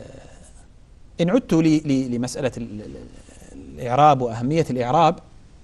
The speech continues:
آه، فأنا أقول، وليعذرني الحقيقة الإخوة ال-، ال-، ال-، المشاهدون والإخوة الحاضرون أيضًا والأستاذ أحمد كذلك،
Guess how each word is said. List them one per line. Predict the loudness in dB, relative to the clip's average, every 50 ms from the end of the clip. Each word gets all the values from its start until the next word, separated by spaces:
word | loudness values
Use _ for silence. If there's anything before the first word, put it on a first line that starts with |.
| -20 -20 -20 -20 -20 -20 -20 -20 -20 -20 -20 -20 -20 -20 -20 -20 -20 -20 -20 -16
آه، | -12 -10 -10 -8 -8 -8 -8 -10 -10 -10 -10 -12 -12
فأنا | -10 -8 -6 -4 -2 -2 -2 -4
أقول، | -4 -4 -2
وليعذرني | 0 0 2 0 0 0 -2
الحقيقة | -4 -4 -6 -8 -6 -8 -10
الإخوة | -8 -8 -8 -6 -6 -6 -6
ال-، | -6 -10
ال-، | -12 -12
ال-، | -14 -18 -18 -20 -20 -20 -20 -20 -20 -20 -20 -20 -20 -20 -20 -16 -12
المشاهدون | -12 -12 -10 -10 -10 -10 -10 -8 -8 -6 -6 -4 0
والإخوة | 0 0 0 0 -6 -10 -12 -14 -14 -12 -12 -10 -10
الحاضرون | -10 -8 -8 -6 -6 -4 -4 -4 -6
أيضًا | -6 -6 -6 -6 -4 -4
والأستاذ | -6 -6 -8 -8 -8 -10 -10 -10
أحمد | -10 -8 -8 -8 -8 -8 -12 -10
كذلك، | -8 -6 -4 -2 -2 -2 -4 -6 -8